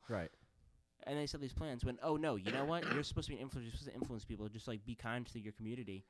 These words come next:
Speaker 2: that follow you, uh, and give back by giving them good information, and then they'll continue to like you, and you make your videos, you get your money on YouTube and shit, you get sponsorships.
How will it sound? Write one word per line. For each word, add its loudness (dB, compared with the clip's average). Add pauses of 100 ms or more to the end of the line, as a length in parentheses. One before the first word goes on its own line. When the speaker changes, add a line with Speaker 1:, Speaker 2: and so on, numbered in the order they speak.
(140)
Speaker 2:
that -4
follow 2
you, -2 (640)
uh, 0
and -6
give -4
back -2 (280)
by -2 (160)
giving -2
them -2
good -2
information, -6
and -4
then 0
they'll -2
continue -8
to -10
like -6
you, -4
and -6
you 0
make -2
your -4
videos, -2
you -6
get -6
your -8
money -4
on -6
YouTube -6
and -6
shit, -6
you -2
get -4
sponsorships. -6